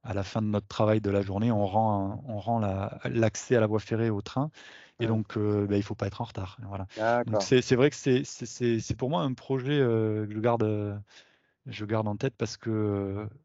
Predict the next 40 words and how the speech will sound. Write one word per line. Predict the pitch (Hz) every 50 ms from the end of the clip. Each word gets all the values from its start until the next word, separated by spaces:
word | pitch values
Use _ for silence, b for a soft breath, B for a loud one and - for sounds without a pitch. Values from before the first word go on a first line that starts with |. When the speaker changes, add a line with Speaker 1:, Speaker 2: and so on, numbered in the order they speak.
| _ _
Speaker 1:
ça | _ - - - 110
a | 104
embarqué | 107 110 120 117 - - 147 143
tout | - 131
le | 123
monde, | 120 123 147 160
ça | - - 123
a |
embarqué | 113 113 113 117 113 - 131
l'équipe. | 120 117 113 - 151 160 -
C'est, | - - - 120
au | 117
départ, | 113 117 - - 156 -
ça | - - 113
a | 113
fait | - - 170
sourire. | - - - 135 120 156 196 - - B B B B B B B B B B -
Mais | 113 110
finalement, | - - - 131 127 123 123 127 143 156 156 151 131
les | 117 113 113
personnes | - 127 - - - - 139 139 131
qui, | - - - 117 113 113
au | 113
début, | 110 113 107 110 120 - - -
qui | - 113
étaient | - 117
peut-être | 110 - 123 - 131 120 - -
un | 113
petit | 113 - - 117
peu, | 113 - 120
euh, | 123 123 123 120 113 107 107 104 104 107 104 B B B B B B _
réticentes | - - 107 - 127 117 - 135 131 135 127 -
ou | 113
qui | 107 - 117
voyaient | 104 107 107 107 107
ça | 104 - 117
un | 110 104
peu | - - 117
comme | 110 - 104 101 98
un | 98 98 95 95 92